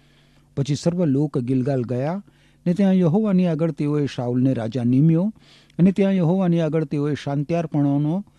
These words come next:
યજ્ઞ કર્યા અને ત્યાં શાઉલે તથા ઇઝરાયેલના સર્વ માણસોએ ઘણો આનંદ કર્યો. હવે સમગ્ર ઇઝરાયેલી પ્રજા શાઉલને રાજા તરીકે સ્વીકારે છે. શાઉલે એક મહાન રાજા તરીકે રાજકારભારનો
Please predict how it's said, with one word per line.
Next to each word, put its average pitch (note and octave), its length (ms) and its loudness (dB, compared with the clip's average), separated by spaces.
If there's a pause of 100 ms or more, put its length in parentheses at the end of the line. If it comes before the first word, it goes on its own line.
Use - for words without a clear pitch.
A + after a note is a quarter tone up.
(320)
યજ્ઞ D#3+ 320 4
કર્યા E3+ 380 0 (460)
અને D3+ 160 4
ત્યાં E3+ 220 2
શાઉલે E3+ 400 -2
તથા D3 360 -4
ઇઝરાયેલના C#3+ 480 -2
સર્વ D3 320 -4
માણસોએ B2+ 520 -4
ઘણો A#2+ 440 2
આનંદ G#2+ 320 0
કર્યો. F2+ 320 -12 (1000)
હવે E3+ 480 4
સમગ્ર A#2+ 720 -2
ઇઝરાયેલી G#2+ 480 -2
પ્રજા F2 500 -14 (800)
શાઉલને A2+ 440 0
રાજા G2 300 -10
તરીકે F2+ 340 -14
સ્વીકારે F2 520 -12
છે. - 120 -18 (1000)
શાઉલે A3 400 6
એક A3+ 340 0
મહાન E3+ 440 6
રાજા F3+ 320 4
તરીકે F#3+ 420 4
રાજકારભારનો E3+ 960 2